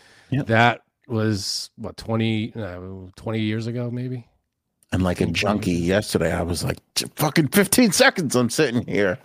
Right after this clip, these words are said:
Speaker 1: The fuck is going on?"
Speaker 2: <laughs>
Speaker 1: It's upset.
Speaker 2: Fucking fifteen seconds.
Speaker 1: Think about this, though.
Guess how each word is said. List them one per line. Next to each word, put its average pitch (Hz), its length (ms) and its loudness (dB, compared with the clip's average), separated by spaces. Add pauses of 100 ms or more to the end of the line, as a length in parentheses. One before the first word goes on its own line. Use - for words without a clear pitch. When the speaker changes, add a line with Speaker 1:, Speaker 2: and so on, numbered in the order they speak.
(680)
Speaker 1:
The 185 60 -2
fuck 190 220 2
is 196 100 0
going 233 320 6
on?" 180 480 4
Speaker 2:
<laughs> - 60 -10 (920)
Speaker 1:
It's - 60 -8
upset. - 440 2
Speaker 2:
Fucking 131 260 0
fifteen 156 480 -2
seconds. - 420 -14 (460)
Speaker 1:
Think 156 160 4
about 156 240 4
this, 120 220 4
though. 82 280 0